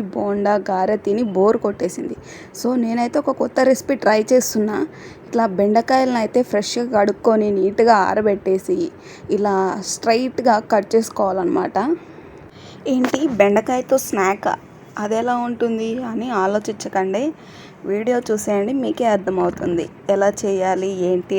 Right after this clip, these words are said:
అనేది. బెండకాయల్ని చకచక ఫాస్ట్ ఫాస్ట్గా కట్ చేసుకొని, ఈ కటింగ్ అయిపోయాక నెక్స్ట్, నెక్స్ట్ ఒక బౌల్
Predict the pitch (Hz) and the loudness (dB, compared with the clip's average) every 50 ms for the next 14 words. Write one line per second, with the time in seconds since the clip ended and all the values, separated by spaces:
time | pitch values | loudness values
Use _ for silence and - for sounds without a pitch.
0 | 185 180 180 170 170 170 - - - - - - - - - - - - - - | 0 2 0 0 -2 -4 -4 -8 -16 -18 -20 -20 -20 -20 -20 -20 -20 -20 -20 -20
1 | - - - - - 285 240 262 254 247 254 277 269 320 302 302 285 247 233 226 | -20 -20 -20 -12 -10 -2 0 2 2 4 4 4 4 4 4 4 2 2 0 -2
2 | 233 240 240 - 247 226 247 247 - 254 247 269 262 262 254 247 240 220 233 226 | -2 -4 -2 -2 -2 -2 -2 -2 -4 -4 -2 0 0 0 0 0 -2 -4 -4 -4
3 | - 262 247 240 233 - 240 233 214 208 226 226 214 - 220 233 220 - - 214 | -4 -4 -4 -4 -4 -4 -4 -4 -4 -4 -6 -8 -6 -4 -6 -6 -6 -6 -8 -8
4 | 214 220 220 220 220 220 285 320 - - - - - - - - 214 - 226 208 | -6 -6 -6 -6 -6 -6 -8 -10 -12 -14 -20 -20 -20 -10 -10 -10 -4 -2 -4 -2
5 | - 240 254 269 254 214 214 214 233 233 233 208 208 - 208 208 214 220 214 214 | 0 0 0 2 2 2 2 2 0 0 0 -2 -2 -2 -4 -4 -4 -4 -6 -6
6 | 196 185 - - - - - - 226 - - - - 277 262 - 233 214 202 214 | -8 -10 -14 -16 -16 -14 -8 -8 -8 -8 -8 2 2 2 4 4 0 2 4 4
7 | 208 208 214 226 | 4 4 4 2